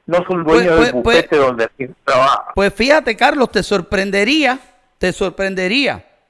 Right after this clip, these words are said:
Speaker 2: Porque, pero, pero, pero no, tampoco quiero que de momento se catalogue como mi comentario es antisemita. Sino lo que quiero decir es que de la misma forma que Netflix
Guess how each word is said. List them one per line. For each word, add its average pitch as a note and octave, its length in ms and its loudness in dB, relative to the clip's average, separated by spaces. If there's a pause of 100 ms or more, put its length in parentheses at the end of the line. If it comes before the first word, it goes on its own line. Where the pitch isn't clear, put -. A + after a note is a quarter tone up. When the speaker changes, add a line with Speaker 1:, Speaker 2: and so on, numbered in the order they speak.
(160)
Speaker 2:
Porque, E3 500 -2
pero, E3 200 2
pero, E3 280 0 (380)
pero F3 220 0
no, G#3 240 -2 (280)
tampoco G3 400 -2
quiero B3 360 -2
que G#3+ 80 -6
de G3+ 80 -4
momento G3 400 -8
se G#3 120 -8
catalogue F3 520 -4
como F#3+ 160 -4
mi F#3 100 -6
comentario F3 480 -6
es F3 80 -4
antisemita. D3+ 760 -8 (560)
Sino A3 320 0
lo C4+ 100 0
que F#3+ 140 -12
quiero A3 260 -2
decir C4 380 0
es A3 180 0
que C3 160 -4
de B2 80 -4
la B2 120 -4
misma F#3+ 340 -4
forma C4+ 460 0
que A3 140 -2
Netflix G#3+ 840 -4